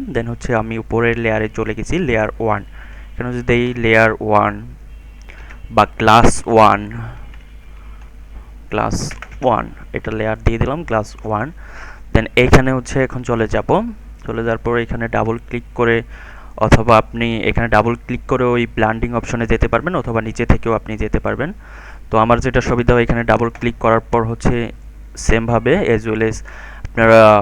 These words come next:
ওই ব্লেন্ডিং অপশনে চলে আসবেন। Then এখান থেকে হচ্ছে প্রথমে যেটা করবেন, ব্লেন্ডিং অপশনটা হচ্ছে ফিল অপাসিটি যেটা আছে সেটা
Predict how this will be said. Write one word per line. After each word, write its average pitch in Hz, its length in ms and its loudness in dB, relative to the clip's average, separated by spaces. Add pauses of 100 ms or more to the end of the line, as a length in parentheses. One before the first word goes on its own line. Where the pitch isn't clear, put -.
(140)
ওই 107 80 2 (120)
ব্লেন্ডিং 110 340 6 (120)
অপশনে 113 260 -2 (100)
চলে 110 200 4
আসবেন। 117 280 -2
Then 135 200 0
এখান 117 240 4
থেকে 127 180 0
হচ্ছে 120 180 -2 (100)
প্রথমে 113 340 0 (2000)
যেটা 120 280 4
করবেন, 123 300 4
ব্লেন্ডিং 117 320 4 (180)
অপশনটা 117 400 4 (140)
হচ্ছে - 240 0 (200)
ফিল 156 240 8 (200)
অপাসিটি 113 540 4
যেটা 110 180 2 (120)
আছে - 160 -6 (160)
সেটা 113 160 -2